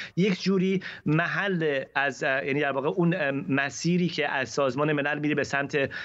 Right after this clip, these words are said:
هتل ایشون رو برای ایشون و، ام، تیم دیپلماتیک ایران ناامن بکنن. در طی سال‌های گذشته ما می‌دیدیم که مثلاً وقتی آقای احمدی نژاد اینجا بودش،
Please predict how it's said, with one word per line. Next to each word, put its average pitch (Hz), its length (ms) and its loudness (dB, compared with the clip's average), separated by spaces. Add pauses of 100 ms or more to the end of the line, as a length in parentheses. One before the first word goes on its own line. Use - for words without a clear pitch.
(200)
هتل 147 240 2
ایشون 147 260 0
رو 170 60 2
برای 151 180 0
ایشون 160 280 0
و، 151 200 0 (120)
ام، 131 180 2
تیم 151 300 0
دیپلماتیک 131 480 0
ایران 143 220 2
ناامن 156 300 0
بکنن. 135 200 0
در 139 80 2
طی 147 180 0
سال‌های 139 300 0
گذشته 135 320 0
ما 180 80 2
می‌دیدیم 180 280 2
که - 80 0
مثلاً 139 260 0
وقتی 139 160 -2
آقای 139 120 2
احمدی 127 260 0
نژاد 135 180 2
اینجا 131 200 0
بودش، 147 320 0